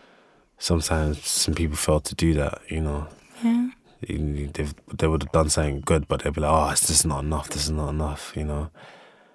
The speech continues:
Speaker 1: And obviously, don't, don't be that person who's patting yourself on the back for every single thing you do, <laughs> you know. But, um, um, an-, another thing I would say, I, I would say, strive for happiness, n-, not really just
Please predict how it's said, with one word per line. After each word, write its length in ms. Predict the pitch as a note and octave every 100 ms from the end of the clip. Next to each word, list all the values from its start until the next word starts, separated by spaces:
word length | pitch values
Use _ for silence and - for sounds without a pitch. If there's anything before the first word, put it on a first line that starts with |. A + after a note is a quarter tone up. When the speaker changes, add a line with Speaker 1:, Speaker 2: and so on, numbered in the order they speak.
| _ _ _ -
Speaker 1:
And 100 | F#2+
obviously, 320 | E2+ D#2+ D#2+
don't, 360 | D2 E2+ D#2 - -
don't 240 | E2+ D#2
be 240 | D2 D2
that 220 | C#2+ - -
person 320 | E2+ D2+ D2+
who's 100 | C#2+
patting 280 | - D#2 D2+
yourself 260 | D2+ D#2+
on 60 | F2+
the 80 | E2
back 160 | E2
for 100 | -
every 180 | - F2+
single 300 | G2+ - A2
thing 220 | A#2 C4+ A#2+
you 100 | C#4+
do, 100 | B3
<laughs> 1700 | - D#3+ A#3 - - D3+ - - C#3+ C3 C#3 C#3 - - - -
you 60 | G2
know. 380 | F#2 F#2+ A2 A#2 -
But, 160 | G#2 E2+
um, 480 | G2 F#2+ F#2 F#2 F2+ _ - - - - - - - _ -
um, 800 | F2 G#2+ G2+ F#2 F#2 F#2 F2+ E2+
an-, 240 | - G2 G2
another 360 | B1+ E2 G#2 G2
thing 140 | F#2
I 80 | E2+
would 120 | E2
say, 300 | - F#2 E2+
I, 100 | D#2+ E2
I 160 | -
would 100 | F2+
say, 480 | - F#2+ F#2 F2+ F2 - - _ _ _ _ _ _ _ _ _ _ _ _ - -
strive 360 | - - A#2+ A2
for 100 | A2
happiness, 760 | A2+ - F#2 D#2+ - - - -
n-, 340 | D#2+ D2 C2+
not 180 | E2+ D#2
really 360 | E2 E2+ E2 D#2+
just 640 | - D#2 D2 - - -